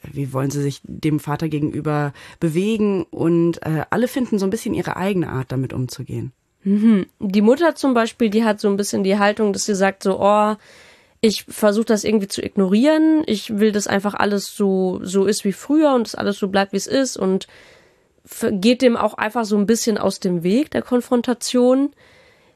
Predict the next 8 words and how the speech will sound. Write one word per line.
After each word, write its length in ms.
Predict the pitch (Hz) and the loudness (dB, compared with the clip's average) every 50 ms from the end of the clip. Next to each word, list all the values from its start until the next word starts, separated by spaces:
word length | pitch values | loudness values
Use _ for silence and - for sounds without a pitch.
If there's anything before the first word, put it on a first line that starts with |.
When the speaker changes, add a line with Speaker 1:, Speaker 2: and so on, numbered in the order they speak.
| _ - | _ -2
Speaker 2:
Die 80 | 208 202 | 0 0
Schwester, 720 | - - 196 208 262 285 - - - 311 302 311 311 302 _ - | 0 2 2 2 2 2 -4 -2 0 2 2 2 0 0 _ 0
dann, 320 | 226 208 208 208 214 - - _ _ - | 0 0 0 0 -4 -6 -10 _ _ -4
also 160 | 202 185 180 180 | -4 -4 -4 -4
die 80 | 180 - | -6 -4
Schwester, 340 | - 202 208 214 - 226 196 | 0 0 0 0 0 -4 -2
der 200 | 185 190 190 - | 0 0 0 0
ihre 240 | 202 185 180 180 | 0 -2 -2 -2